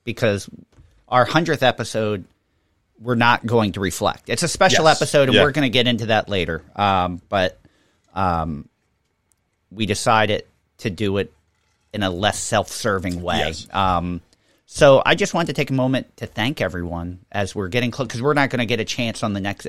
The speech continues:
Speaker 1: at the hundredth episode to do it. Um,
Speaker 2: Mm-hmm.
Speaker 1: you know, I just wanted to take a moment to thank everyone for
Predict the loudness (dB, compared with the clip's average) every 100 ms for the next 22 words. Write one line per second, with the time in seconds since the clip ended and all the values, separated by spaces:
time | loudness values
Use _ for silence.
0 | -10 -8 -6 -6 -6 -8 -8 -8 -8 -8
1 | -8 -12 -16 -12 -10 -12 -18 -12 -8 -6
2 | -6 -6 -8 -14 _ -2 0 2 0 -2
3 | -2 -2 -4 -2 -2 -2 -4 -6 -6 -6
4 | -8 -6 -8 -10 -8 -8 -8 -10